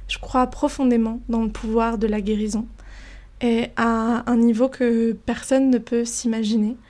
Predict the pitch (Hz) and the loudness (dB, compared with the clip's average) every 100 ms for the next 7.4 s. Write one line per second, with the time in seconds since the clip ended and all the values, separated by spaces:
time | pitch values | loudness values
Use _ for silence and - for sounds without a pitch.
0 | - - - _ - 233 233 240 233 226 | -20 -20 -20 _ 4 6 6 6 4 2
1 | 254 311 - 254 220 208 208 220 269 262 | 0 -2 0 0 0 -2 -2 0 0 2
2 | 233 247 240 226 220 214 208 208 208 - | 2 4 4 4 4 2 2 0 -2 -6
3 | - _ _ _ _ _ - - - - | -20 _ _ _ _ _ -20 -20 -20 -2
4 | 254 262 262 247 220 254 - 320 - - | 4 6 6 6 2 -2 -2 -2 -4 -4
5 | 240 233 247 233 226 220 240 226 233 - | 2 4 4 2 -2 -4 -8 -4 -4 -2
6 | 269 269 - 226 214 220 214 214 226 - | -6 -4 -2 -2 0 -2 -2 -4 -6 -4
7 | - 269 - - | 0 0 0 -14